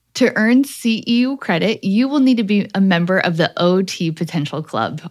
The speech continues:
our O T evidence-based practice platform. And after listening to this episode, you can log in to take a five-question test, and we'll generate a certificate for your time today.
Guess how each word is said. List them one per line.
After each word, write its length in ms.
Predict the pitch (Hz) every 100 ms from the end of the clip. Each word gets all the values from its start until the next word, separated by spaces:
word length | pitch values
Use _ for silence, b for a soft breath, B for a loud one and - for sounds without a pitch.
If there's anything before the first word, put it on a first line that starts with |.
| -
our 200 | 190 -
O 280 | 196 233 262
T 420 | - 202 190 -
evidence-based 760 | 175 170 175 165 - 139 151 -
practice 400 | 147 147 139 -
platform. 760 | 147 - - 165 127 110 165 B B B B B
And 240 | - 196 175
after 300 | 196 233 240
listening 640 | 185 202 233 254 254 277
to 160 | 262 269
this 180 | 254 285
episode, 440 | 190 190 208 226 240
you 140 | 233
can 280 | 226 208 196
log 280 | 185 214 208
in 300 | - 180 190
to 100 | 202
take 200 | 202 175
a 60 |
five-question 1000 | 160 - 170 175 180 - 165 156 - 165
test, 400 | 156 156 220 - -
and 180 | 190
we'll 200 | 175 190
generate 420 | 185 180 170 170 -
a 60 |
certificate 720 | 160 156 - 170 156 156 156
for 180 | - 160
your 160 | 151 147
time 300 | - 156 151
today. 340 | 143 95 78